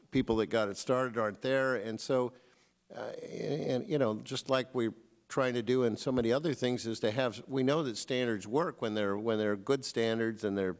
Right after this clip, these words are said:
and they're sensible, and frankly, you've gotta build an ability to, uh, make some, some kinds of flexible to meet with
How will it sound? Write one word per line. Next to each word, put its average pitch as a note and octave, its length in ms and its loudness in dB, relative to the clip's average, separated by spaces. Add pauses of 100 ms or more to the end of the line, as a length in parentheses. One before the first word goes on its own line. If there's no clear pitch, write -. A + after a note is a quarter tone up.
(120)
and G#2 160 -4
they're F#2 100 2
sensible, C3 640 -2
and G#2+ 260 0
frankly, A2+ 380 0
you've A2 100 0
gotta A2 220 4
build A2 260 0
an A2 140 2
ability A2 500 2 (140)
to, A2 420 4
uh, A2 180 2 (440)
make A2+ 180 0
some, A2 180 0
some A#2 240 -2
kinds A#2 420 -2
of G2+ 120 -2
flexible A#2 480 -2
to G2 80 0
meet B2+ 200 2
with G2+ 260 -4